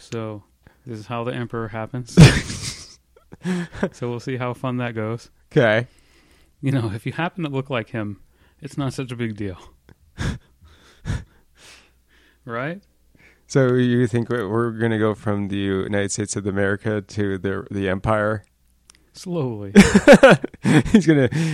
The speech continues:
Speaker 2: he's gonna grant himself emergency war powers for forever.
Speaker 1: I tell you, if anything slightly, remotely,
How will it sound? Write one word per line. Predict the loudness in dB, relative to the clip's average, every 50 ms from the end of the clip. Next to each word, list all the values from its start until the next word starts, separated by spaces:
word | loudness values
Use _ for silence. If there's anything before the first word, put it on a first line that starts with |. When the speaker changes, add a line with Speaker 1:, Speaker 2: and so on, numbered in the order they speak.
| -4 -6 -4
Speaker 2:
he's | -2 0 0 2
gonna | 0 -2 -2 -2
grant | -2 0 0 0 0
himself | -2 -4 -2 -4 -4 -4 -4 -8 -12 -6
emergency | -4 -2 -2 -2 -2 -4 -6 -4 -4
war | -2 -2 -2 -2
powers | -2 -2 -2 -2 -2 -2 -2 -4 -4
for | -6 -6 -6 -6 -6
forever. | -4 -2 0 0 2 0 0 0 -4 -6 -8 -12 _ -20 _ _ _ _ _ _ -6
Speaker 1:
I | -4 -2 -2 -2 -2
tell | -2 -2 -2 -2
you, | -2 -2 -4 -4 -6 -6
if | -8 -10 -10 -14 -20 _ _ -6
anything | -4 -2 0 0 0 0 -2 -4 -6 -6 -6 -4 -6 -6 -8 -10
slightly, | -14 -12 -10 -8 -8 -8 -8 -8 -8 -8 -8 -10 -12 -14 -18 _ _ -14
remotely, | -10 -8 -8 -6 -6 -6 -6 -8 -8 -8 -10 -8 -8 -8 -8 -10 -12